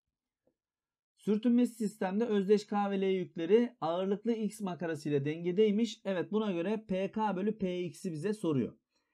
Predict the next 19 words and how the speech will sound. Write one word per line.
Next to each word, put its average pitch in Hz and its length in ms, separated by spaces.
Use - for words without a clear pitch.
Şimdi 185 200
gençler 202 440
T 208 280
bir'e 220 220
beş 208 300
demiş. - 400
Ben 202 240
geleyim 214 320
buna 208 180
o 190 40
zaman 190 400
beş 208 300
K 147 280
diyeyim. 127 500
Beş 165 280
T 170 340
diyeyim 110 360
ya 98 180
da. 220 240